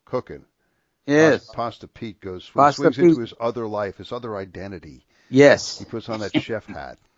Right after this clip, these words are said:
Speaker 2: Yes.
Speaker 1: By the
Speaker 2: Yes.
Speaker 1: way, I found an ad for the beret. I'm gonna send you an ad for the beret.
Speaker 2: <laughs>
Speaker 1: Um, uh, people, you, I think you, you've started a bit of a craze around the world. But before we go, eh, August, K five, H C T, here comes Texas.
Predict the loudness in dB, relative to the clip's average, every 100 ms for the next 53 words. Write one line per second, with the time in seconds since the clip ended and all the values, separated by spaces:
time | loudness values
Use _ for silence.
0 | _ 4 6 6 2 -8 -12 _ _ 4
1 | 6 6 4 2 0 -2 -4 -4 -4 -4
2 | -12 -10 -6 -6 -6 -10 -16 -16 -14 -12
3 | -12 -12 -18 -8 -6 -6 -8 -12 -14 -20
4 | -12 -10 -8 -6 -6 -10 -20 _ _ -20
5 | -12 0 4 4 4 -2 -10 _ _ _
6 | -14 -10 -10 -10 -12 -10 -12 -12 -12 -12
7 | -12 -16 -18 -16 -14 -16 -12 -8 -6 -6
8 | -8 -10 -12 -12 -8 -8 -10 -14 -14 -14
9 | -12 -12 -14 _ _ -14 -10 -8 -6 -6
10 | -4 -4 -4 -10 -6 0 2 0 -6 -12
11 | -12 -12 -8 -4 -2 -2 -4 -10 _ -12
12 | -12 -12 -18 -18 -16 -18 -12 -12 -10 -14
13 | -12 -14 -12 -10 -10 -12 -16 -14 -14 -14
14 | -20 -20 -20